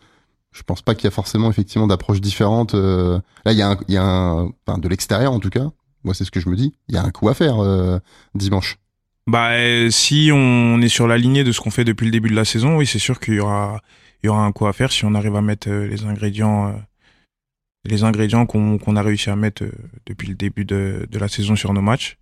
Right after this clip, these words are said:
Speaker 2: Et, euh, bah, après, on sait que Lyon, c'est un, c'est un bel adversaire, mais, euh, on aura, on aura nos armes à,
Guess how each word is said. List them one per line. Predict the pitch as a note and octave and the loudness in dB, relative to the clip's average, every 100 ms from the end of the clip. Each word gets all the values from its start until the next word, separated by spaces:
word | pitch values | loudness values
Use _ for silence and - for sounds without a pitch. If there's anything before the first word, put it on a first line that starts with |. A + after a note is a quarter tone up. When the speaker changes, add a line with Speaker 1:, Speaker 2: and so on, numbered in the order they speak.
| _ _ - - - | _ _ -20 -20 -8
Speaker 2:
Et, | G2+ G2+ | -2 0
euh, | G2 G2+ G2+ | 0 -2 -6
bah, | G2+ | -8
après, | G2+ G#2 | -4 -4
on | |
sait | - G2+ | -2 -4
que | - G2+ G2+ G#2 | -4 -6 -6 -2
Lyon, | G#2+ G#2 | 0 0
c'est | G2+ | 0
un, | G2+ G2+ | -2 -2
c'est | G2+ G#2 | -4 -2
un | G2+ | -2
bel | G#2 | -2
adversaire, | G#2 G2+ G2 - B2+ | -2 -4 -4 0 0
mais, | A2 G2 F#2+ | 0 -2 -4
euh, | G2+ - _ _ _ _ _ _ _ _ _ _ G2+ | -10 -16 _ _ _ _ _ _ _ _ _ _ 0
on | G2+ | 0
aura, | G2+ G2+ G#2 | 2 0 2
on | G#2 G2+ | 2 0
aura | G2+ | 0
nos | G#2 G2+ | 0 0
armes | G#2+ G#2 G2+ | -2 0 0
à, | F#2+ F#2+ G2+ | 0 -4 -8